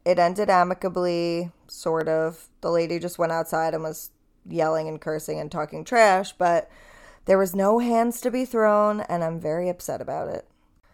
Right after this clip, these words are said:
Events like that I really enjoy doing because in L A, you really never know what you're gonna get into. You really never know what parties are gonna work or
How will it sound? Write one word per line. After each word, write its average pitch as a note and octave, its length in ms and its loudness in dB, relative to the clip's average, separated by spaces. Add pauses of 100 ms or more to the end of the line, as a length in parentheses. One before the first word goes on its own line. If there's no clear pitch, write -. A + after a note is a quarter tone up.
(460)
Events G3+ 400 4
like C#4+ 220 -2
that E3+ 220 2
I D#3+ 60 4
really D#3+ 340 2
enjoy D#3+ 320 -2
doing D3 380 -4
because D#3+ 520 -6 (480)
in G3+ 180 2
L G#3+ 300 0
A, F3+ 380 0
you F#3 200 -6
really G3+ 420 2
never F#3 340 0
know D#3+ 180 2
what D#3 220 0
you're F3+ 100 -8
gonna E3 200 -6
get D#3 140 -4
into. D3 280 -6
You D#3+ 280 -6
really E3+ 280 2
never E3 260 0
know D3+ 220 2
what C#3+ 260 -4
parties D#3+ 480 -4
are D3+ 80 0
gonna D3+ 180 -4
work C#3+ 400 -2
or C#3+ 280 -4